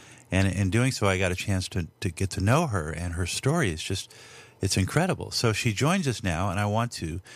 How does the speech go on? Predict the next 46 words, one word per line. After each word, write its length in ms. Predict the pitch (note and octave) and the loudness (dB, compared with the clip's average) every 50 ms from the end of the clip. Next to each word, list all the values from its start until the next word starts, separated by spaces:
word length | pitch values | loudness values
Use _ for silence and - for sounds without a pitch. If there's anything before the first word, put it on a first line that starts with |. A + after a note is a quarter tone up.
| - - - | -20 -8 -6
expound 480 | G2 - - - - A#2 A#2 B2 B2+ | -4 -4 -2 2 4 4 4 4 4
on 140 | B2 G#2 G2 | 4 2 2
her 160 | G2 A2+ A2+ | 2 2 2
knowledge 520 | G#2+ G#2 G#2 G2+ G2 G#2 A2+ A#2 A#2 - - - - - - - | 2 2 2 2 2 2 0 -4 -6 -8 -12 -18 -20 -20 -8 -2
of 160 | - G2 F2+ | -2 0 2
the 80 | F#2+ F2+ | 2 2
Urantia 380 | F#2 F#2+ G2 G2 F#2+ - - | 2 4 4 2 0 0 -2
movement, 500 | F2 F#2+ G#2 A#2 A#2+ A#2 C#3+ D#3 D#3 - - _ _ _ - - _ _ _ - | 0 2 2 2 2 2 0 -2 -2 -6 -12 _ _ _ -20 -20 _ _ _ -6
uh, 280 | - E2+ E2+ D2+ C2 E2+ | -2 0 0 0 0 2
her 420 | G2 G#2+ G#2 G#2 G2 E2+ - - - - | 4 4 4 4 2 0 -4 -8 -12 -6
current 400 | - - B2 B2 B2+ B2 - - | 0 4 4 4 4 2 -2 -2
involvement, 540 | - A#2 G#2 G#2+ A2 A2+ A2+ B2+ D3 A#2+ - | -2 0 4 4 4 4 2 0 -2 -4 -4
what 140 | G2 G2+ G2 | -4 -4 -4
she 340 | - - - G2+ F#2+ F#2+ F#2+ | -4 -2 0 0 2 2 0
is 260 | - F#2 F#2+ E2+ - | 0 0 -2 -2 0
doing 380 | - - G#2 G2+ G#2 G2+ F#2 F2+ | 2 2 4 4 4 4 2 2
with 180 | G#2 A2+ - | 2 0 0
the 120 | - G#2 G2 | 0 2 2
Urantia 520 | F#2+ G2 G2+ G#2 G2+ - - G#2+ G2+ G2 - - - - - _ | 4 4 2 2 0 0 -2 -2 -2 -2 -4 -10 -18 -20 -8 _
Association, 800 | - - - A2+ G2 F2+ - - F#2 F#2 G2+ G#2+ - - E3 E3 - - - - - - _ | -2 2 4 4 4 4 2 2 2 4 2 2 2 0 -2 -4 -6 -10 -20 -20 -20 -12 _
and 120 | - G2 G#2 | -4 -2 -2
there's 140 | - - | 0 0
just 180 | - C3+ - - | 2 2 4 4
so 240 | - - D3+ D#3+ F3 | 4 2 2 0 2
much 280 | E3+ D3+ C3 - - - | 2 0 0 0 0 0
more 120 | C3 B2+ | 2 2
that 120 | B2 A2+ G2+ | 2 2 0
we 120 | F#2 G2+ | -2 -4
can 160 | - - F#2 | -4 -4 -6
cover. 380 | E2 - C3+ C3+ A2 F#2 C#2+ - - - - - - - | -2 0 2 2 2 0 -4 -8 -12 -20 -20 -20 -14 -6
So, 220 | - - A2 G#2+ | 0 2 2 2
Diane, 500 | G#2 F#2+ B2 A#2 C3 C#3+ D3+ D3 B2+ A2+ | 4 4 4 4 4 4 2 2 0 -2
first 340 | F#2+ - - D3+ D3+ - - | -4 -2 -2 -2 -2 -2 -2
of 80 | A2+ G#2+ | 0 0
all, 320 | G#2 G2 G2 G2+ G2+ - - - | 2 2 2 0 -2 -4 -8 -6
I 160 | - G2+ F#2+ | -4 -2 -2
want 200 | G#2 G#2+ G2+ F#2+ | 0 0 -2 -2
to 80 | - | -2
thank 220 | - B2 B2+ A2+ - | -2 -2 -2 -2 0
God 300 | - G#2+ G2+ G#2+ G#2+ - | 2 2 4 2 2 -2
for 220 | - E2+ D#2+ D2 - - | -4 -6 -6 -6 -4 -2
bringing 300 | - A#2 A#2+ B2 A#2+ A2+ | 0 0 2 2 0 0
you 180 | G#2 F#2+ F#2+ | 0 2 2
into 220 | G#2 G#2 - - G2 | 0 0 -2 -2 -2
my 140 | F#2 E2+ D#2+ | -2 0 0
life, 380 | F#2 G#2+ A2 A2 A2+ A#2 - | 2 2 2 2 0 -2 -6